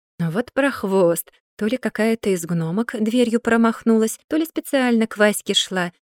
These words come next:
то ли Васька сам инициативу проявил. В последнее верилось с трудом. Ситуация складывалась настолько абсурдная, что Кощей расхохотался.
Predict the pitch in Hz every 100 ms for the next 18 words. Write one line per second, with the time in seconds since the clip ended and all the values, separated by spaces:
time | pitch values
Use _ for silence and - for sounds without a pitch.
0 | - 320 330 175 170 - - 262 247 -
1 | 240 240 233 226 - 220 - 220 208 190
2 | 208 202 202 185 185 175 _ _ _ _
3 | - - - 175 - 277 294 277 262 233
4 | 170 185 202 180 - - 180 160 143 147
5 | - _ _ _ _ _ _ - 226 208
6 | 196 185 - 175 - 196 175 165 196 220
7 | 220 226 196 180 180 - 240 196 175 -
8 | 175 180 - 208 190 - 175 185 170 175
9 | - 196